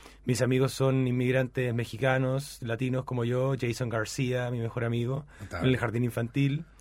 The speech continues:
Speaker 1: Eh, y desde pequeño me dicen que muevo rocas gigantes invisibles por la casa.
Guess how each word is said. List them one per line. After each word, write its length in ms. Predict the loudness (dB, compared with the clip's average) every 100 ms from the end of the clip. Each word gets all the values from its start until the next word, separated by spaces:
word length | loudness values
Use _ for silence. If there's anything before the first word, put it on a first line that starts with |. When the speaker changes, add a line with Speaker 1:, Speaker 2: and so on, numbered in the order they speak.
| -20 -20 -10
Speaker 1:
Eh, 520 | 0 2 4 2 2 2
y 80 | 2
desde 200 | 4 4
pequeño 680 | 4 4 4 6 6 6 4
me 200 | 2 2
dicen 420 | 2 2 0 0
que 240 | 2 2
muevo 340 | 4 4 6 6
rocas 400 | 6 4 2 -2
gigantes 600 | 0 2 0 0 -6 -4
invisibles 480 | -4 -2 0 0 0
por 120 | -4
la 120 | -10
casa. 320 | -14 -20 -20